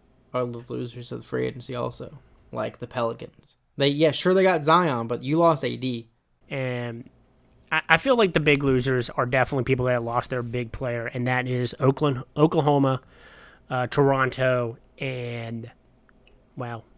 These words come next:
Speaker 2: the Knicks always are the dumpster fire of the league now.
Speaker 1: And I think,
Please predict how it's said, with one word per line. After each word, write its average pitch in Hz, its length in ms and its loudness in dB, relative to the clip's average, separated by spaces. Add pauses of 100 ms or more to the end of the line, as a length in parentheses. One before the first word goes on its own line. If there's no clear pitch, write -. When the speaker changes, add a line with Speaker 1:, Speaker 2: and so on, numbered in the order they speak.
Speaker 2:
the 131 60 -8
Knicks 127 420 -4
always 110 420 -8
are 123 360 -4
the 127 100 -12
dumpster 123 500 -8
fire 117 360 -6
of 110 80 -8
the 120 60 -10
league 123 260 -2
now. 104 260 -12
Speaker 1:
And 135 220 -6
I 147 140 0
think, 196 320 -2